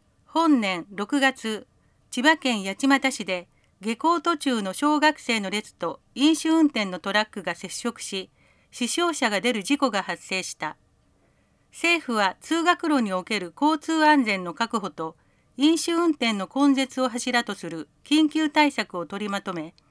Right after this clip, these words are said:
追加の点検や効果的な対策を全国の公立小学校に指示した。春日井市通学路安全対策プログラムの取り組みの現状と、追加点検の実施内容、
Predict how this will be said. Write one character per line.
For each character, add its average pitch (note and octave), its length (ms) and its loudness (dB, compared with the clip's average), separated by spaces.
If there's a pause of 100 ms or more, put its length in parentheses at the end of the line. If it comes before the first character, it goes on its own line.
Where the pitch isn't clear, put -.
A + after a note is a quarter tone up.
(420)
追 D#4 240 0
加 D#4 140 6
の D4 100 6
点 C4+ 240 2
検 A#3+ 320 -2
や G#3+ 180 0 (360)
効 D4+ 240 2
果 D#4+ 120 4
的 D#4 220 0
な D4 140 6
対 C4+ 240 2
策 B3+ 340 -4
を A3+ 140 -4
全 D4+ 260 0
国 A3 260 -6
の F#3+ 80 -8
公 C#4 240 0
立 C#4 220 -2
小 C#4 240 0
学 C4+ 180 0
校 G3 180 -6
に F3 60 -8
指 F3+ 220 -8
示 - 80 -12
し - 120 -14
た。 - 200 -12 (1160)
春 C4 280 -2
日 E4 140 4
井 D4+ 80 2
市 G3 280 -8
通 D4+ 220 -2
学 D4 240 2
路 A3 180 0
安 C#4+ 240 4
全 D4+ 180 4
対 D4 240 4
策 D#4 260 -2
プ D4 100 -2
ロ D4 120 4
グ D4 100 2
ラ C4+ 120 4
ム G#3 120 -2
の F#3 100 -8
取 A3 220 -6
り - 40 -12
組 B3+ 200 -2
み - 20 0
の A#3 100 0
現 A3 280 -2
状 G3+ 200 -4
と、 F3+ 300 -4 (440)
追 D#4 260 0
加 E4+ 160 2
点 D#4+ 240 2
検 A3+ 200 0
の F3+ 100 -8
実 F#3 220 -10
施 A#3+ 140 -4
内 A#3 260 0
容、 D#3+ 260 -8